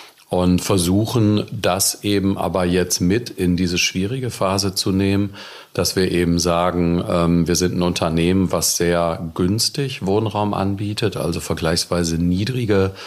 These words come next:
Durchschnittsmieten hat. Und da ja die Mieten die einzige Ertragsquelle sind, müssen wir auch gucken,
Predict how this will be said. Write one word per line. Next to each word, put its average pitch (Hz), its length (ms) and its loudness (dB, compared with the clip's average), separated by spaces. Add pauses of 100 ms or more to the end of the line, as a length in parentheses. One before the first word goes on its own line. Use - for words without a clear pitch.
(360)
Durchschnittsmieten 113 1000 0
hat. - 440 -4
Und 87 560 0
da 87 120 4
ja 87 160 4
die 85 100 2
Mieten 85 460 2
die 85 160 0
einzige 82 460 0
Ertragsquelle 101 840 -2
sind, 104 320 0
müssen 87 260 0
wir 85 160 2
auch - 140 -6
gucken, 92 340 2